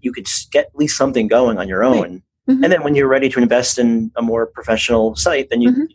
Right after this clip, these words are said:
Speaker 1: move, you make the move. But, uh, you de-, you definitely need to have your own site.
Speaker 2: Right. So what are some other ways that we really need to integrate our print?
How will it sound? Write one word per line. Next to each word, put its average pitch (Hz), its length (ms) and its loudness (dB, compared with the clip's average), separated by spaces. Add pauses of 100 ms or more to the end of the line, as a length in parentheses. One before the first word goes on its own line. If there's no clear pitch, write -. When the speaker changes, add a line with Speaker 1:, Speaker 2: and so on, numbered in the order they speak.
(300)
Speaker 1:
move, 139 200 -6
you 117 80 -4
make 117 140 -2
the 131 60 -10
move. 139 260 0
But, 95 160 -2 (640)
uh, 98 200 -6
you 117 120 -2
de-, 120 180 2
you 123 80 -6
definitely 117 260 0
need - 60 -2
to 104 60 -6
have 90 120 -4
your 90 100 -10
own 85 80 -14
site. - 280 -10 (400)
Speaker 2:
Right. 185 240 0 (1040)
So 427 360 2 (240)
what 359 340 2
are 587 40 2
some 508 300 0
other 285 200 2
ways 208 280 4
that - 100 0
we 220 140 2
really 269 460 0
need 233 380 2
to 202 220 -4 (100)
integrate 180 720 2
our 180 140 2
print? 254 520 0